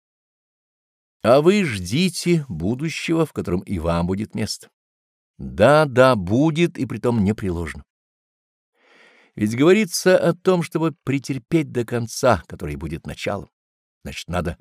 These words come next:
претерпеть до начала нового цикла своей индивидуальной кармы. Связанное со мной не разрывается,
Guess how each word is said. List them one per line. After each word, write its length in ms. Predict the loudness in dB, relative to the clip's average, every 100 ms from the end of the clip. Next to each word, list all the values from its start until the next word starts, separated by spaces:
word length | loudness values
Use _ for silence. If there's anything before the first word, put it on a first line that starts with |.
| -12
претерпеть 840 | -14 -12 -14 -4 -2 -2 -4 -20 _ _ _ _ _ -12
до 140 | -10
начала 400 | -8 -6 -4 -4
нового 400 | -2 -2 -2 -6
цикла 500 | -6 -6 -4 -4 -8 -10 -20 _
своей 500 | -6 -2 0 0 0
индивидуальной 760 | 0 0 0 0 0 0 -2 -6
кармы. 340 | -10 -14 -16 _ _ _ _ _ _ _ _ _ _
Связанное 680 | -16 0 4 4 4 0 0
со 160 | 0 0
мной 220 | 2 2
не 120 | 0
разрывается, 880 | 0 0 4 4 2 -2 -8 -8